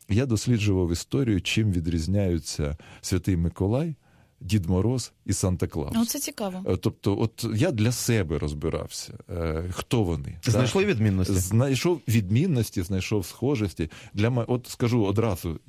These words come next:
Speaker 1: е, Святий Миколай — реальна людина і святий нашої церкви. Да? І його день — це день благодійності. Дід Мороз — герой легенд, міфів і казковий персонаж, у нього своє місце.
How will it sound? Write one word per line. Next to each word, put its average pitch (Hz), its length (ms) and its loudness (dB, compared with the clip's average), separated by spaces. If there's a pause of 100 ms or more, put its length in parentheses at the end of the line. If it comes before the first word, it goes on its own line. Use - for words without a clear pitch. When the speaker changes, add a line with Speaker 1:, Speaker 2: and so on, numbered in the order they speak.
(140)
Speaker 1:
е, 82 180 0 (360)
Святий 131 280 0
Миколай — 147 520 0 (300)
реальна 131 460 2
людина 82 600 -2 (300)
і 104 60 -2
святий 87 400 0
нашої 78 340 -2
церкви. - 480 -14
Да? - 140 -8 (380)
І 92 160 2
його 107 220 4
день — 123 240 2
це - 120 -2
день 92 240 2
благодійності. 80 840 -2 (480)
Дід 127 260 0
Мороз — 165 500 2 (960)
герой 113 520 2
легенд, 95 480 2
міфів 113 440 -2 (160)
і 120 60 -2
казковий 110 540 0
персонаж, - 600 -10
у 87 40 -4
нього 85 220 0
своє 78 320 -4
місце. - 400 -10